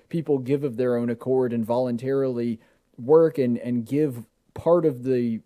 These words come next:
the fruit of their labor to help out those that are in need. This is, we're going to go seek out people that are creating things, take it from them by force, and then redistribute it to the people that we think actually deserve it.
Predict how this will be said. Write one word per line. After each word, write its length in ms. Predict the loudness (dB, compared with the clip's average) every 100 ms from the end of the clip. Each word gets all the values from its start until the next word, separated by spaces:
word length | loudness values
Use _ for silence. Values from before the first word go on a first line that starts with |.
| -12
the 200 | -8 -8
fruit 260 | -6 -6
of 120 | -4 -2
their 200 | -2 0
labor 340 | -2 0 -2
to 120 | -2
help 200 | 0 0
out 220 | 0 -4
those 240 | -4 -4 -6
that 120 | -8
are 100 | -6
in 100 | -4
need. 340 | -4 -2 -4 -8 _ -6
This 240 | -4 -2
is, 300 | 0 0 -2 -10 _ _
we're 140 | -4 0
going 200 | 2 2
to 80 |
go 140 | 2 0
seek 320 | 0 -6 -2
out 240 | 0 0
people 560 | -2 -6 -6 -6 -8 -14 _ _ _ _
that 320 | 0 2 2 2
are 180 | 0
creating 440 | 2 2 2 0 -2
things, 380 | -4 -4 -4 -4
take 260 | -4 -2
it 120 | -2
from 240 | 0 -2 0
them 200 | -2 -2
by 220 | -4 -4
force, 600 | -2 0 0 -2 -10 -14 _ _ _
and 140 | -2 2
then 220 | 2 0
redistribute 640 | -2 -4 -6 -6 -2 -2
it 100 | -2
to 80 | -4
the 100 | -6
people 380 | -6 -4 -2 -2
that 160 | -4
we 260 | -4 -6 -6
think 300 | -6 -6 -6
actually 640 | -8 -10 -10 -10 -8 -8
deserve 420 | -10 -4 0 0
it. 140 | -2